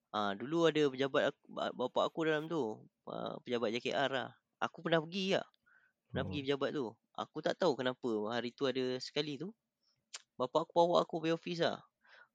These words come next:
Speaker 1: Ada masalah kat rumah, tak ada orang nak jaga ke apa. Aku <laughs> ikut bapak aku pergi office tau.
Speaker 2: Ya.
Speaker 1: Aku pergi main game kat situ. Ada satu komputer.
Speaker 2: Oh, dekat office lah.
Speaker 1: Ha, office. Menara umno tu.
Speaker 2: Oh. <laughs>
Speaker 1: Ha.
Speaker 2: Ya.
Speaker 1: Dulu,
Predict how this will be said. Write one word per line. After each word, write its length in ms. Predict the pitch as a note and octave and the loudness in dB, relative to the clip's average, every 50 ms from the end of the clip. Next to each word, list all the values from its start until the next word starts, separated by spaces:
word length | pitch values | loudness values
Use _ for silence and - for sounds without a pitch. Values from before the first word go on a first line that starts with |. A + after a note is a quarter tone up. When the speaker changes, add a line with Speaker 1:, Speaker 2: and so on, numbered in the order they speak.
| _ - | _ -8
Speaker 1:
Ada 240 | - - A2 A#2 A#2+ | -6 -4 -4 -2 -2
masalah 640 | A#2 A2+ - - - F#2+ A#2 A#2 B2 A#2+ A#2 A#2 A2+ | -4 -4 -4 -2 0 0 0 0 0 0 0 0 0
kat 160 | A2+ E2+ F#2 | -2 -2 -2
rumah, 240 | A2+ A#2+ B2 A#2 A2 | -2 -2 -4 -2 -2
tak 80 | G2 | -2
ada 80 | G#2+ A2 | -2 -2
orang 120 | A2 A2+ A2 | 0 0 0
nak 80 | G#2 A2+ | 2 4
jaga 380 | A#2 A#2 C3 C3+ C3 C3 B2 A#2 A2+ | 4 4 2 0 -2 0 0 2 2
ke 80 | A#2 A2+ | 0 0
apa. 80 | - D3+ D#3 | 0 -2 -4
Aku 100 | - - F#3+ | 0 -2 -2
<laughs> 40 | F3+ | 0
ikut 180 | - - A3+ F3 F#3 D#3+ | 4 4 6 6 6 6
bapak 120 | E3 - C#3 | 4 0 0
aku 80 | D3 D3+ D3+ | 0 -2 0
pergi 100 | D3 D#3 D3+ | 2 0 0
office 200 | - - E3+ D3+ A2+ | 0 -2 0 0 0
tau. 100 | G2+ - _ - - | 0 -2 _ -8 -4
Speaker 2:
Ya. 160 | G#2 F#2 F2 F2+ G#2 - _ - | -4 -4 -4 -6 -10 -14 _ -6
Speaker 1:
Aku 160 | A#2+ - - C#3+ C#3 | -6 -6 -6 -8 -8
pergi 80 | C3+ | -2
main 200 | C3 C3+ C3+ C#3 C#3+ | 0 2 0 0 0
game 220 | C#3 C3+ A#2+ G#2+ A2 | 0 0 0 2 0
kat 80 | E2+ G#2 - | -2 -4 -4
situ. 160 | - G#2+ G#2 G#2+ _ _ _ _ _ _ _ _ - | -4 -6 -6 -6 _ _ _ _ _ _ _ _ -8
Ada 240 | - G#2 A2 A#2 A2 - | -6 -4 -2 -2 -4 -4
satu 180 | A2 G#2+ - G#2+ - | -4 -6 -6 -8 -8
komputer. 640 | A#2+ A2+ A2 G#2+ - _ - A2 G2+ G2 - - - _ _ _ _ _ _ _ _ _ _ _ - G2+ | -8 -8 -8 -10 -14 _ -4 -2 -2 -2 -4 -8 -14 _ _ _ _ _ _ _ _ _ _ _ -12 -10
Speaker 2:
Oh, 160 | G2+ F#2+ F2 | -8 -8 -8
dekat 160 | F2 - E2+ | -6 -4 -4
office 320 | F#2+ F2+ - G#2+ F#2+ F2 | -4 -2 -2 -2 -2 0
lah. 240 | A2 G#2+ G2 F2 F#2 - _ _ _ _ _ _ _ _ _ _ - A#2 | 0 0 0 0 -2 -6 _ _ _ _ _ _ _ _ _ _ -4 -2
Speaker 1:
Ha, 160 | A2+ G2 F2+ G2+ | 0 0 -2 -4
office. 300 | - - A#2+ A2+ - _ _ _ _ - | -6 -6 -8 -8 -8 _ _ _ _ -8
Menara 260 | A2 A2+ A2+ B2 C3 C3+ | 0 2 4 4 4 4
umno 300 | D3+ D#3 D#3 D3+ D3+ D#3+ | 2 0 0 0 0 0
tu. 100 | G#3 B3+ - _ _ _ - F#2+ | -2 -4 -6 _ _ _ -10 -8
Speaker 2:
Oh. 80 | F2+ F2+ | -8 -8
<laughs> 380 | - - - - A#2 G2+ E2+ - - _ _ _ _ - - _ - - _ _ - - - - C#3 | -8 -10 -10 -8 -8 -8 -8 -10 -16 _ _ _ _ -20 -20 _ -20 -20 _ _ -18 -14 -10 -6 -4
Speaker 1:
Ha. 180 | B2 G#2 - - _ _ - A2+ | -4 -4 -6 -8 _ _ -14 -10
Speaker 2:
Ya. 240 | G2 F2+ G2 - - - | -10 -10 -10 -10 -12 -2
Speaker 1:
Dulu, 340 | A#2+ C3+ E3 F3+ E3 C#3+ | 0 2 4 4 4 4